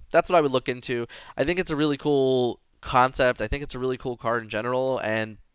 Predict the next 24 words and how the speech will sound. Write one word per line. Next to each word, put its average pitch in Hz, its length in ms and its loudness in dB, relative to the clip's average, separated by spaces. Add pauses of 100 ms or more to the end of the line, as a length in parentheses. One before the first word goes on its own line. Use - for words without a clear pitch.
(220)
personally, 156 480 0
if 127 80 -4
I 113 80 2
had 131 260 4
the 123 80 -8
six - 200 -2
K 127 120 -4
tokens, 131 480 -4 (280)
I 120 80 2
would 127 140 0
definitely 127 360 0
buy 104 300 2
this 107 180 -6
card 107 260 -4
right 104 180 -6
now. 117 340 2 (420)
But 110 280 0 (720)
I 143 160 8
understand. 127 580 0
I 131 80 6
don't 170 180 4
think 185 220 -2
it's, 156 180 0
um, 113 800 2